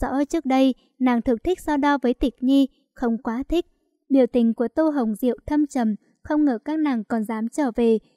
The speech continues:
đũa trên tay đều sắp bị hắn niết biến hình. Bình tĩnh nhất là Tô gia tiểu đệ, từ khi sinh ra cho đến bây giờ, nó chưa thấy qua Tô Mộ Tuyết, trong ấn tượng của nó, tỷ tỷ chỉ có một mình Tô Mộ Tịch.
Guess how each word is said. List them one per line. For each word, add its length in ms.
đũa 300
trên 180
tay 240
đều 180
sắp 220
bị 200
hắn 320
niết 320
biến 200
hình. 280
Bình 240
tĩnh 180
nhất 160
là 180
Tô 220
gia 220
tiểu 240
đệ, 240
từ 120
khi 220
sinh 240
ra 200
cho 180
đến 220
bây 160
giờ, 280
nó 180
chưa 180
thấy 220
qua 340
Tô 140
Mộ 160
Tuyết, 280
trong 200
ấn 160
tượng 240
của 140
nó, 420
tỷ 140
tỷ 320
chỉ 140
có 260
một 240
mình 280
Tô 220
Mộ 180
Tịch. 240